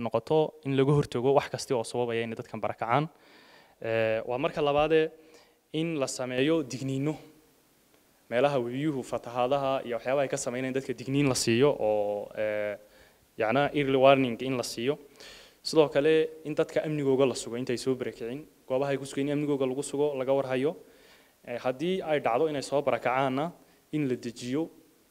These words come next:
Eh, ka bacdi marka la dejiyo, in adeegyadii asaasiga loo fiya sida waxbarashada, biyaha, caafimaadka, eh, cunnada iyo wixii la midka ah, in la ilaaliyo oo amnigooga la ilaaliyo, eh, in laga warqabo,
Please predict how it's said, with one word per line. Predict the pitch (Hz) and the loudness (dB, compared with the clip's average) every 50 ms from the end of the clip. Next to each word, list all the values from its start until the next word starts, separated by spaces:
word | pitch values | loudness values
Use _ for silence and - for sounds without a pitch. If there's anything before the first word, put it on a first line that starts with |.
| _ _ _ _ _ _ _ - | _ _ _ _ _ _ _ -10
Eh, | 120 117 117 113 113 113 110 - | -6 -4 -2 -2 -2 -2 -4 -6
ka | - - | -8 2
bacdi | 127 143 170 165 160 160 | 6 6 8 8 8 6
marka | 160 160 160 143 | 4 2 2 0
la | 139 127 | -2 -2
dejiyo, | 123 127 123 131 135 143 156 156 160 151 - | -2 -4 -6 -6 -4 -2 0 0 0 -2 -4
in | 147 151 | -6 -4
adeegyadii | - 147 143 139 143 131 151 165 143 139 135 131 | -2 -2 0 0 0 0 0 0 0 0 -2 -2
asaasiga | 127 127 - 147 147 - - 139 | -2 0 -2 -2 -2 -2 -2 0
loo | 131 131 139 | 2 2 2
fiya | 135 - 131 120 113 | 0 -2 -6 -8 -6
sida | - 147 131 | -4 -2 -2
waxbarashada, | 123 120 - - 139 120 123 - - 139 135 131 131 131 135 135 123 | -2 -2 -2 -2 -4 -4 -4 -4 -4 -4 -2 0 0 0 0 0 -2
biyaha, | 131 - 127 127 131 135 139 135 139 139 139 135 131 - | -6 -10 -8 -4 -2 -2 -2 -2 -2 -4 -4 -4 -4 -4
caafimaadka, | - 117 117 - - 135 135 131 127 - - - 139 135 135 139 143 - - - - - - _ _ - | -6 -6 -6 -6 -8 -8 -6 -6 -8 -8 -6 -4 0 0 0 0 0 -4 -10 -20 -20 -20 -20 _ _ -8
eh, | 123 120 120 120 117 110 | -4 -2 0 0 0 -2
cunnada | 117 123 139 139 147 147 143 143 139 143 139 143 | -2 -2 0 2 4 4 6 6 6 4 4 2
iyo | 139 139 143 | 2 2 2
wixii | 170 165 - 156 | 2 2 2 2
la | 139 143 | 2 2
midka | 143 139 135 - 131 | 2 0 -2 -2 -2
ah, | 123 135 160 - - - - - - _ _ - | -2 -2 -4 -8 -14 -20 -20 -20 -20 _ _ -4
in | 165 165 | 2 4
la | 156 151 | 4 4
ilaaliyo | 143 139 135 131 127 131 127 135 151 156 160 156 - - | 4 4 4 4 4 2 2 2 2 2 2 0 -2 -6
oo | - 120 - | -10 -6 -2
amnigooga | 156 160 160 156 151 139 135 135 151 | 0 2 2 4 4 4 4 4 4
la | 139 127 120 | 4 4 2
ilaaliyo, | 117 113 113 117 120 123 147 165 175 - - - - - - _ _ _ _ - | 2 2 0 0 0 0 0 -2 -2 -6 -16 -20 -20 -20 -20 _ _ _ _ -8
eh, | - 123 127 127 131 135 131 - | -4 -2 0 0 0 0 0 0
in | 170 175 170 | 0 0 2
laga | 165 156 160 | 4 6 6
warqabo, | 143 143 - - - - - 127 147 | 6 6 4 2 -2 -4 -4 -4 -6